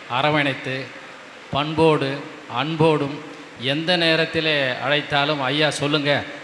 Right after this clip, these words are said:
அப்படிங்கிற ஒரு வார்த்தையில அரவணையும் அரவணைத்து செல்லுகின்ற ஒரு ஆற்றல் பெரியவர்.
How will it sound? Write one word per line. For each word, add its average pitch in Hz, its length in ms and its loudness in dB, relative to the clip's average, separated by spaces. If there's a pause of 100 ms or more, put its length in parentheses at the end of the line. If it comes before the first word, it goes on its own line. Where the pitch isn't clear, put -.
(160)
அப்படிங்கிற 135 440 0
ஒரு 147 160 2
வார்த்தையில 139 600 0 (500)
அரவணையும் 151 680 0 (140)
அரவணைத்து 147 560 0
செல்லுகின்ற 135 420 -2
ஒரு 123 140 2
ஆற்றல் 135 420 2
பெரியவர். 120 400 -4